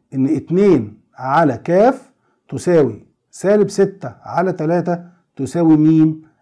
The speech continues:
على سالب اتنين، ومن خلال هذه النسب بكل سهولة هحصل على قيمة كاف تساوي سالب واحد وقيمة م تساوي أربعة. هو عاوز مني كاف زائد م، لما أجمع سالب واحد زائد أربعة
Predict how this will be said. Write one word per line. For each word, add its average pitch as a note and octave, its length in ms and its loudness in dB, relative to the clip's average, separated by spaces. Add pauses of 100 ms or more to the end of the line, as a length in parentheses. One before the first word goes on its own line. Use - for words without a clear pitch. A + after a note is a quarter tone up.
على B2 220 -8
سالب C#3+ 400 -2 (120)
اتنين، G#3+ 460 -2 (320)
ومن B2+ 160 -4
خلال F3 260 -2
هذه D3+ 260 -2
النسب D3+ 340 -2 (140)
بكل G#3 340 -4
سهولة F3+ 380 -4 (340)
هحصل F3 340 -4
على C3+ 140 -4
قيمة D#3+ 240 -4
كاف D#3 420 -4
تساوي C3+ 540 -6 (300)
سالب G3 360 0
واحد G#3 420 0 (400)
وقيمة E3+ 480 -4
م D#3+ 320 0 (120)
تساوي E3+ 400 -2
أربعة. E3+ 640 -2 (300)
هو A3 140 6
عاوز D3+ 300 2
مني D3 280 -2
كاف C#3 500 -4
زائد D3+ 280 -6
م، A3 260 -2 (360)
لما C3+ 240 0
أجمع C3+ 340 -2
سالب F#3+ 360 -2
واحد D3+ 260 -4
زائد C3+ 240 -8
أربعة C#3 500 -6